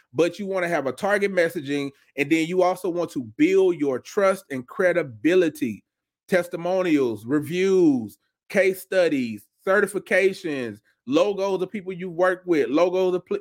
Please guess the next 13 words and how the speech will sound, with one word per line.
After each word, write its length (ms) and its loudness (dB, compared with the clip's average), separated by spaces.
places 320 -2
you've 100 -6
been 140 0
featured 400 -2
on, 320 0
and 160 2
you 140 0
wanna 200 4
have 220 2
a 160 0
clear 380 2
value 420 0
proposition, 760 -4